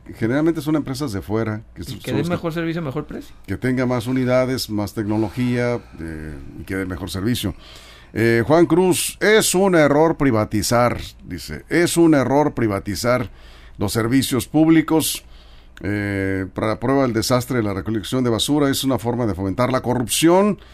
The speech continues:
Speaker 1: y la desigualdad, porque los contratos se los dan a sus allegados, al gobierno en turno.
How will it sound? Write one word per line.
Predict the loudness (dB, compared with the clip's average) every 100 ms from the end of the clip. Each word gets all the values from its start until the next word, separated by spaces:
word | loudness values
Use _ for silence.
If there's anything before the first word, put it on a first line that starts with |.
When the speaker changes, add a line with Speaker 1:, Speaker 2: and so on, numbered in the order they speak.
| -20 -8
Speaker 1:
y | 0 4
la | 4
desigualdad, | 2 2 4 4 4 4 4 4 2 -2
porque | -6 -2 0 0 2 0
los | 0 -2
contratos | 0 -2 2 2 0 -4 -2
se |
los | -2 0
dan | 0 0
a | -2
sus | -4 -6
allegados, | -4 -4 -2 0 0 0 -4 -8
al | -8 -8 -10
gobierno | -8 -4 -2 -2 -2 -4 -4
en | -6 -8
turno. | 0 4 4 4 2